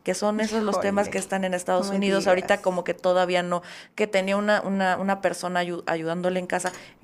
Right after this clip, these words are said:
Speaker 1: Pongo muchas comillas porque, pues, ya, ya, quién sabe, ya, hasta que no,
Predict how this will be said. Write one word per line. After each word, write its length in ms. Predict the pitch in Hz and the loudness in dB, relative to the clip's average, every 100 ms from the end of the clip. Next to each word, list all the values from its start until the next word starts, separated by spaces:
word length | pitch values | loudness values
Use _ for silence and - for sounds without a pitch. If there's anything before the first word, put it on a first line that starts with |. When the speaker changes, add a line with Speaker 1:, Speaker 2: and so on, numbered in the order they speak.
| - _ _ | -20 _ _
Speaker 1:
Pongo 280 | 208 220 226 | 2 4 4
muchas 300 | 220 220 220 | 4 0 -2
comillas 360 | 220 214 214 214 | -4 -2 0 -2
porque, 240 | 185 - | -6 -8
pues, 140 | 196 196 | -10 -4
ya, 180 | - - | -2 -2
ya, 160 | - | -6
quién 220 | - 349 | -6 -4
sabe, 260 | 330 294 196 | -4 -2 0
ya, 300 | 208 247 - | 0 2 4
hasta 180 | 240 254 | 4 4
que 80 | 269 | 4
no, 180 | 285 | 2